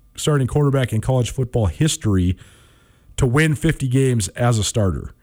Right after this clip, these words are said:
He's a young upstart coach. He's in his mid-thirties. He's currently the offensive coordinator with the Dallas Cowboys.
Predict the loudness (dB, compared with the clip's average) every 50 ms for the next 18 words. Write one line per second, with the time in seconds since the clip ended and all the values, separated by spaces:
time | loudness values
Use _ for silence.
0 | _ _ _ _ _ _ _ _ _ _ _ _ _ -10 0 2 2 2 4 2
1 | 2 2 2 2 2 0 0 0 -2 -2 -2 -2 -2 0 0 0 -2 -2 0 0
2 | 0 0 -2 -2 -2 -2 0 2 2 2 2 2 2 0 -2 -2 0 0 2 2
3 | 2 2 0 0 0 -2 -2 -2 -4 0 0 2 2 2 0 0 0 2 2 0
4 | 0 0 -2 -2 -2 -2 -4 -2 0 0 2 2 2 2 2 2 0 0 0 0
5 | 2 2 2 2 0 -2 -2 0 0 0 -2 -4 -8 -8 -10 -12